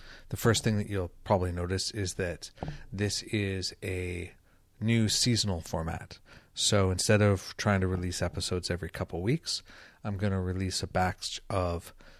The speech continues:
six episodes in the spring, six episodes in the fall, and six episodes in the winter. They will just be collectively whatever I'm doing at that time and whoever I wanna talk to,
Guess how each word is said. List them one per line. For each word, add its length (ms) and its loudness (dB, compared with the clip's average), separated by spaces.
six 380 0
episodes 760 0
in 480 -6
the 80 -8
spring, 500 4
six 320 -2
episodes 540 -2
in 100 -12
the 40 -14
fall, 460 4
and 380 0
six 280 0
episodes 520 -2
in 40 -16
the 60 -14
winter. 400 -10
They 160 0
will 240 0
just 340 -2
be 380 0
collectively 580 4
whatever 460 2
I'm 140 -2
doing 280 -2
at 80 -8
that 180 -8
time 280 0
and 100 -2
whoever 260 -4
I 60 -6
wanna 320 -8
talk 240 2
to, 260 2